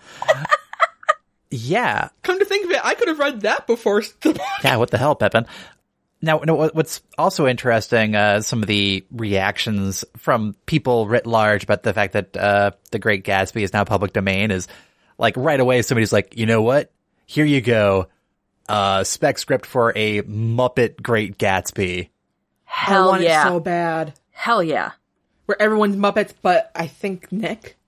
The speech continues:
Speaker 1: Yes.
Speaker 3: I mean, yes. And I would like Topher Grace to play Nick.
Speaker 1: Uh, uh, the, the
Speaker 3: Because
Speaker 1: person
Speaker 3: we saw that great scene.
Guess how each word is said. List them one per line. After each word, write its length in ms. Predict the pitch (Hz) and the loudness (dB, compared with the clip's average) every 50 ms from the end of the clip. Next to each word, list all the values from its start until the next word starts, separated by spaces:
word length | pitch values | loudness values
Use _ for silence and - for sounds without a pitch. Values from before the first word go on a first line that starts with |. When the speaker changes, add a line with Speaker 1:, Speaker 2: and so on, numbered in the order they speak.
| _ _ | _ _
Speaker 1:
Yes. 720 | - 127 107 107 110 117 110 113 110 98 87 - - - | -10 -8 -8 -4 -2 -2 0 2 2 0 0 -2 -2 0
Speaker 3:
I 80 | 170 202 | 0 2
mean, 380 | 220 208 202 196 185 175 - - | 2 2 0 -2 -2 -4 -6 -6
yes. 460 | 151 147 147 170 - - - - - _ _ _ _ _ _ _ _ _ 214 | -2 0 0 0 0 -4 -12 -16 -18 _ _ _ _ _ _ _ _ _ -2
And 120 | 220 214 | -2 0
I 140 | - 190 202 | 0 2 2
would 120 | 220 220 | 2 2
like 260 | 220 220 208 196 - | 2 0 -2 -2 -4
Topher 320 | _ - 202 175 - 190 170 | _ -2 -2 -2 -2 -2 -2
Grace 300 | - 208 247 196 - - | -2 -2 -2 -2 -6 -8
to 100 | - 160 | -10 -8
play 460 | - - 160 147 151 151 151 160 - _ _ _ _ _ | -2 0 0 0 0 -2 -6 -10 -14 _ _ _ _ _
Nick. 360 | - 196 226 - - - - _ _ _ _ | -4 -2 -2 -2 -4 -8 -20 _ _ _ _
Speaker 1:
Uh, 240 | 135 131 135 139 135 - _ _ _ _ | 0 2 2 2 0 -2 _ _ _ _
uh, 220 | 143 143 139 135 | -2 0 0 0
the, 120 | 131 120 139 | 2 2 0
the 20 | |
Speaker 3:
Because 320 | - - - - 294 302 220 | 2 2 0 2 4 2 2
Speaker 1:
person 160 | 190 175 160 | 2 2 0
Speaker 3:
we 80 | 220 214 | 0 0
saw 220 | 214 - 214 196 196 | 0 2 0 2 2
that 160 | 202 190 190 | 2 0 0
great 260 | - 196 190 180 - - | 0 0 0 0 -2 -4
scene. 420 | - 226 208 165 143 143 143 143 | -4 -4 -4 -4 -4 -6 -10 -12